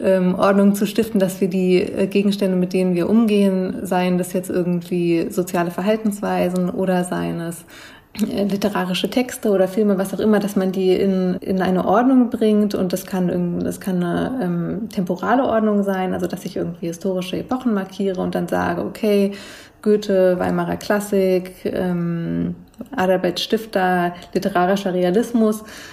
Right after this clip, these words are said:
Es können aber auch andere Ordnungen sein, wie dass man irgendwie, genau, also was wir schon mit den Genres angesprochen haben, ne, dass man den irgendwie bestimmten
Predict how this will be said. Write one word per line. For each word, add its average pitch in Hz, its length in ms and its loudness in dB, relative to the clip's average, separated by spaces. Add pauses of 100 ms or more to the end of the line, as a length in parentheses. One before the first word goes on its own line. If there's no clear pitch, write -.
(260)
Es - 140 -6
können 202 160 4
aber 180 180 4
auch 170 80 -4
andere 196 340 2
Ordnungen 175 420 0
sein, 175 300 -2
wie 175 60 0
dass 175 200 -6
man 175 160 -2
irgendwie, 175 400 -4
genau, 180 220 0
also 165 320 -2
was 175 140 -4
wir 185 80 0
schon 185 140 -2
mit 180 120 -4
den 175 100 0
Genres 185 380 0
angesprochen 175 680 -6
haben, 170 160 -6
ne, 180 80 -4
dass 180 160 -6
man 175 140 -4
den 170 140 -4
irgendwie 170 240 -8
bestimmten 180 500 -8